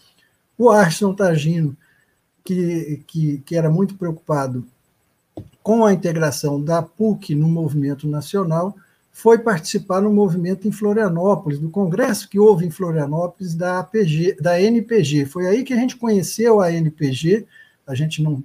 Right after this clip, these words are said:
não, não sabia. Isso foi em noventa e dois, noventa e três. Noventa e dois, noventa e três. É, houve um congresso nacional, a gente recebeu um convite,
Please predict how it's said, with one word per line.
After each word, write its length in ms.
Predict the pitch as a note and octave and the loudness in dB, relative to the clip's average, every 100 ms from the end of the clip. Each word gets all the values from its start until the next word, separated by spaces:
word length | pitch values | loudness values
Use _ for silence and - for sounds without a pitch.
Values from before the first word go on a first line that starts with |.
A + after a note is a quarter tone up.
| - | -8
não, 140 | C#3+ C#3 | -8 -8
não 140 | C#3+ | -12
sabia. 560 | - C3 A2+ D#3+ A3+ B3 _ _ _ _ F3 | -14 -16 -12 -6 -4 -6 _ _ _ _ -4
Isso 360 | F#3+ G3 G#3+ | -4 -2 -6
foi 500 | - - F3+ G3 G#3 | -8 -6 0 4 4
em 140 | G#3 G#3 | 4 2
noventa 880 | G#3 D#3+ D3+ G3 G#3+ G#3 A3 A3 | 2 0 0 0 -2 -4 0 2
e 320 | A3+ A3+ A3+ A3 _ _ - | 2 0 -4 -8 _ _ -12
dois, 540 | C3+ E3 A#3 A#3+ G3+ | -2 4 6 6 4
noventa 420 | G#3 F3 G3 G3 | 0 0 -2 -2
e 80 | E3+ | -6
três. 580 | - C#3+ C3 B2 - - - - _ - | -2 -2 -2 -4 -10 -16 -12 -12 _ -8
Noventa 400 | D3+ D3 E3 D#3+ | -6 -6 -6 -8
e 60 | C#3+ | -6
dois, 240 | D#3 D#3+ | -4 -4
noventa 420 | F3 D#3+ E3 E3+ | -4 -6 -8 -10
e 60 | E3 | -14
três. 440 | C#3 B2+ A#2+ - _ _ _ _ _ _ | -14 -12 -14 -16 _ _ _ _ _ _
É, 300 | C3 C3 C3 C#3 | -12 -10 -10 -6
houve 260 | D#3+ E3 | -4 -2
um 120 | F#3 | -4
congresso 540 | E3 F3+ D#3 D#3+ D#3 D#3+ | -2 -2 0 0 0 -2
nacional, 680 | D#3+ - G3+ E3+ E3+ A3 G#3+ | -4 -2 -2 -2 0 2 2
a 60 | |
gente 240 | D3+ E3+ D3+ | 0 -4 -6
recebeu 540 | E3+ - E3+ D3+ G3+ | -6 -4 -2 2 4
um 100 | F#3+ | 2
convite, 880 | F#3+ F3 C#3+ C#3+ G3 A#3+ - - | -2 -2 0 0 0 0 -4 -10